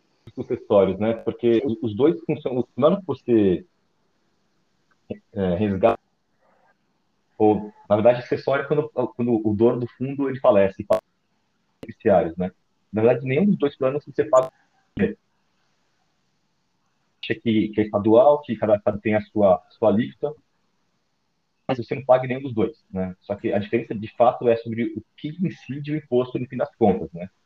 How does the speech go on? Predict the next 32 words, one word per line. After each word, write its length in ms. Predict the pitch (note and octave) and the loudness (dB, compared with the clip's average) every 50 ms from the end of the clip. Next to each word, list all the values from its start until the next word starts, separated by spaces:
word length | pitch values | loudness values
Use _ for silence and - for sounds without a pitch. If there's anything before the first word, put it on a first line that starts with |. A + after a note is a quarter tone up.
| _ _ _ | _ _ _
Porque 180 | _ _ - | _ _ -2
o 80 | G#2+ G#2 | 0 2
T 120 | G#2 A#2+ | 2 0
C 120 | A#2+ - C3+ | 0 0 -4
M 100 | C3+ C3 | -4 2
D 140 | A2+ A#2 A2+ | 4 4 4
em 80 | A2+ | 4
si, 100 | A2+ A2 - | 2 0 -2
ele 200 | B2 B2+ B2+ C3 | -2 0 0 0
não 140 | B2+ C3 C#3 | 0 0 -2
incide, 460 | C#3+ C#3+ _ - F#2+ D#2 D#2+ - - _ _ _ _ _ _ _ _ _ _ | -4 -4 _ -2 -2 -2 -4 -8 -14 _ _ _ _ _ _ _ _ _ _
né? 120 | - F#2 F#2 | -2 0 2
Não 100 | F#2 F#2 | 2 2
incide 260 | F#2 F#2 - F2+ G2+ | 2 0 -2 -2 0
nenhum 160 | G2 G#2 G#2+ | 0 2 0
dos 80 | G#2+ F#2+ | 2 2
dois. 240 | G#2+ A#2 A2+ - - _ _ _ _ _ _ _ _ _ _ _ _ _ _ _ _ _ _ _ _ | 2 0 0 -2 -8 _ _ _ _ _ _ _ _ _ _ _ _ _ _ _ _ _ _ _ _
Tem, 180 | B2+ C#3 C#3 A#2 | -6 -6 -6 -6
tem 180 | - - C#3+ - | -6 -6 -4 -4
umas 320 | D3+ - B2 B2 C3 B2 | -4 -2 0 0 0 0
legislações 460 | A#2+ B2+ A#2+ B2 B2+ A#2+ - B2 A2+ G#2 A2 F#2+ | 0 -2 -2 -4 -6 -2 0 0 0 0 0 0
recentes 500 | A#2 G#2+ - _ - A#2+ A#2+ A#2 - - | -2 -2 -2 _ 0 0 0 0 -4 -4
que 80 | - | -4
até, 480 | G#2 G2+ C3+ C#3 C#3+ C3+ - - - - - _ _ _ _ _ _ _ _ _ _ _ _ _ _ | -4 -2 0 0 0 2 0 0 -2 -6 -12 _ _ _ _ _ _ _ _ _ _ _ _ _ _
tadinha, 360 | _ A2+ G2+ F2+ F#2 G2+ G#2+ G2+ | _ 0 0 2 0 2 2 2
antes 120 | G#2 G#2 | 2 0
de 60 | G#2+ | -2
a 20 | G2+ | -4
gente 140 | - - | -4 2
falar 240 | - G#2 F#2+ F#2 F2+ | 2 4 4 4 2
aqui 180 | F2+ - - F2+ | 0 -2 -4 -4
no, 240 | F2+ F2 D#2+ D2+ | -4 -4 -4 -8